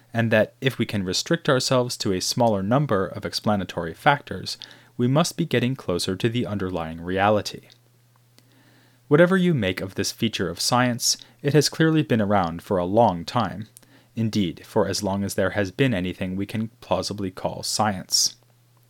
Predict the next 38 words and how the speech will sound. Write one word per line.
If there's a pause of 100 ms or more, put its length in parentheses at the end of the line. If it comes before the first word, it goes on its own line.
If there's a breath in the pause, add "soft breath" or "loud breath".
(600 soft breath)
If
you
cast
your
mind
back
to
the
first
pre-Socratics, (340 loud breath)
you
may
recall
that
they
sought
to
explain
all
natural
phenomena (320 loud breath)
in
terms
of
a
single
principle, (360 loud breath)
which
might
be
water,
according
to
Thales, (320 loud breath)
air,
according
to
Anaximenes,